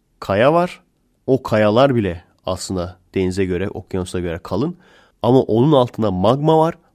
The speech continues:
Magma inanılmaz kalın zaten. Daha önce anlatmıştım ya. Yani şöyle düşün arkadaşlar. Bir elma düşün. Elmanın üzerini hafiften ıslatmışsın. Tamam mı? O ıslaklık denizler, okyanuslar. O elmanın kabuğu,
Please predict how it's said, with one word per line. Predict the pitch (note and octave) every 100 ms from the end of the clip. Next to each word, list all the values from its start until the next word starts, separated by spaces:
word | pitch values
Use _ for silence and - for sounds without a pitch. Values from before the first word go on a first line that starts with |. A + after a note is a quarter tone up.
| _
Magma | F#2+ G2 C3 D3+ C#3 F2 - _ _
inanılmaz | C#3 C3+ B2+ B2+ B2+ A#2+
kalın | - F2+ E2+
zaten. | - D#2 - - _ _ _ _ _ A2
Daha | A#2 C3+
önce | C3+ C3
anlatmıştım | A#2+ A#2+ - - F#3+
ya. | C3+ D#2+ - _ -
Yani | G#2+ C3+ C#3+
şöyle | E3 D#3
düşün | B2 A2
arkadaşlar. | F#2+ - F#2+ F2 - - _ _
Bir | D3
elma | D3 C#3+ D3+
düşün. | B2 - D#3+ - _ _ _ -
Elmanın | B2+ C3+ E3
üzerini | D#3 C3 D3+ D#3
hafiften | D#3 D3 C#3+ C3+
ıslatmışsın. | - C#3+ - E3 - - F3 - _ _ _ _
Tamam | B2 D#3
mı? | A2+ D#2 _ _ _ _ -
O | D#3 D#3
ıslaklık | - C#3+ C#3 D#3
denizler, | C#3 B2 G#2+ F#2+ E2+
okyanuslar. | A#2 - A2 F#2 - D#2 - _ _ _ _ -
O | E3
elmanın | D#3+ D#3 D3 D3 F3 G3 - _ - -
kabuğu, | B2 A2+ B2 E3 G3+